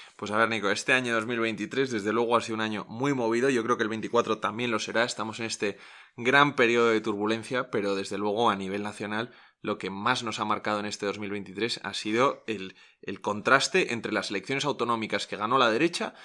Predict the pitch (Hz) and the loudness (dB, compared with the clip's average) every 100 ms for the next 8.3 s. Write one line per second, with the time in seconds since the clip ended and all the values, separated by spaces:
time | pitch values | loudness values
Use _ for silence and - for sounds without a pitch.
0 | - - 120 101 - 104 - 131 131 - | -16 -4 -2 0 -2 -6 -4 -4 -2 -2
1 | 123 120 113 127 120 127 160 180 - - | -2 -2 -4 -4 0 2 2 2 -2 -2
2 | 110 113 117 120 117 117 113 110 120 110 | -2 -2 -4 -2 0 2 0 0 0 2
3 | 113 117 113 117 110 117 120 120 120 - | 4 2 2 0 0 0 0 0 -2 -2
4 | 139 143 147 107 110 107 101 107 101 95 | -4 -2 -2 -2 -2 -6 -6 -8 -8 -8
5 | 92 107 101 85 87 - 73 - - - | -10 -8 -8 -8 -10 -14 -16 -18 -20 -10
6 | 85 90 117 - 131 151 - 104 117 117 | -4 -2 -2 0 2 0 0 -2 0 0
7 | 117 113 117 - 120 117 - 117 117 123 | 0 -2 -4 -4 -4 -6 -6 -4 0 0
8 | 143 180 | -2 -4